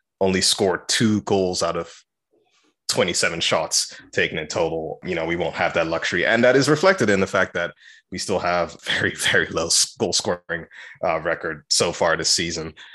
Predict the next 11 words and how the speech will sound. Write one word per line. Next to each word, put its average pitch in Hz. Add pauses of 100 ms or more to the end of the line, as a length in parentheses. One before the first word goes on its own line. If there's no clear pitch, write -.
(140)
To -
be 95
precise, 98
it 92
is -
twenty-two 117
goals 110
scored 98
in 90
sixteen 92
games, 82